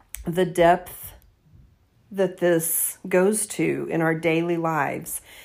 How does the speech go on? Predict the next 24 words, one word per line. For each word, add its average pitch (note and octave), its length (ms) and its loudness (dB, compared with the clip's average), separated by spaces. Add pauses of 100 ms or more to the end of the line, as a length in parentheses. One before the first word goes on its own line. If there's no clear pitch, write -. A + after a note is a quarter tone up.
(140)
If E3+ 240 0
we A3 340 0
will G3 320 2
really E3 420 0
seek - 640 -4 (180)
first - 920 -4 (720)
the D#3+ 100 -4
kingdom E3 480 -2
of F3 140 -6
God, - 400 -8 (320)
if D#3+ 260 -2
we A3 340 0
will E3+ 300 0
put - 680 -4 (340)
his B3+ 400 0
ways E3 420 2
first, - 460 -8
if - 180 -8
we E3+ 140 2
will C#3+ 220 -2
dig F3 340 -2
into F3 260 0
the F3 120 -2
word, D3 460 -2